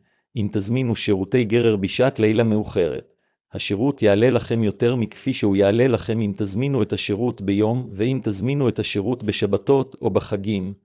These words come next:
הוא יעלה לכם יותר משירות בימים רגילים. עלות השירות תשתנה גם בהתאם לחברה שבה תבחרו. יחד עם זאת,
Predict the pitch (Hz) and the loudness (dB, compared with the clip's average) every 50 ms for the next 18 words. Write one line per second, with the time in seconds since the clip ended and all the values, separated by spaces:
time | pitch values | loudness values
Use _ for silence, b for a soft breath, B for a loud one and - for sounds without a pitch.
0 | _ _ _ _ _ _ - 107 104 101 101 104 110 120 143 135 131 120 - 123 | _ _ _ _ _ _ -4 0 2 4 4 4 4 4 4 4 2 0 -2 -2
1 | 117 113 104 101 - - 147 151 139 123 107 - - 107 101 123 120 - - 98 | 0 0 0 0 2 2 2 2 2 0 -2 -2 -2 -2 0 0 -2 -2 0 0
2 | 101 101 101 107 110 107 101 104 101 90 101 95 87 85 73 58 57 55 - _ | 0 2 2 0 0 0 2 0 0 0 -2 -4 -4 -6 -8 -10 -14 -18 -20 _
3 | _ _ _ _ _ _ _ _ _ _ _ _ _ _ _ _ _ _ _ _ | _ _ _ _ _ _ _ _ _ _ _ _ _ _ _ _ _ _ _ _
4 | - 92 107 143 170 - - - - 92 87 104 120 123 120 - - 101 - - | -4 0 0 0 2 0 -2 -2 -2 -4 -2 0 -2 -2 -4 -6 -10 -8 -8 -6
5 | - 104 98 101 123 131 117 123 123 120 98 101 101 - - 139 143 139 131 117 | -2 -2 0 0 0 2 2 2 2 4 4 2 2 2 2 0 2 2 0 -2
6 | - - 107 92 101 117 135 135 - - 123 113 123 120 - 123 104 95 - - | -2 -2 -4 0 2 2 2 2 0 0 0 2 2 0 0 -2 -6 -6 -6 -6
7 | 104 92 82 76 67 - _ _ _ _ _ _ _ _ _ _ _ _ _ _ | -6 -6 -6 -6 -10 -12 _ _ _ _ _ _ _ _ _ _ _ _ _ _
8 | _ _ _ _ _ _ - 98 123 139 - 139 101 95 95 95 90 85 104 107 | _ _ _ _ _ _ -2 0 0 2 2 2 0 0 0 -4 -2 0 2 2
9 | 101 95 98 - | 2 0 -2 -10